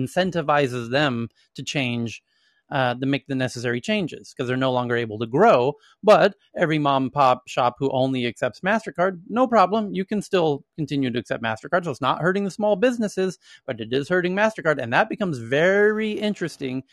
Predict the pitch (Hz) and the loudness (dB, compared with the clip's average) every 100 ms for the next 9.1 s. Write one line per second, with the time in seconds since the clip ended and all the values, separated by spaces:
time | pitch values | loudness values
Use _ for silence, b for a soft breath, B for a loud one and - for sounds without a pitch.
0 | b 143 127 135 175 202 185 135 120 120 | b -6 -4 -2 0 0 2 2 0 -2
1 | - b b 113 110 160 - 220 226 202 | -6 b b -4 2 2 2 0 0 2
2 | 196 160 127 127 139 _ _ _ - 127 | 2 2 0 -2 -6 _ _ _ -6 -2
3 | 139 139 160 _ _ - 151 147 185 202 | 0 -2 -4 _ _ -4 0 4 4 4
4 | - _ - 147 143 147 - - 170 202 | -2 _ -4 0 0 -2 -6 -4 -4 -2
5 | 170 135 110 117 135 - _ _ - - | 0 0 0 -2 -4 -10 _ _ -14 -6
6 | 147 151 160 202 208 - 180 135 123 127 | -2 0 0 -2 -2 0 2 4 4 2
7 | 156 196 185 202 147 120 117 160 - _ | -2 0 4 4 4 0 -2 -6 -10 _
8 | - 135 120 143 196 175 135 113 117 170 | -6 -2 0 2 0 -2 -4 -4 -6 -8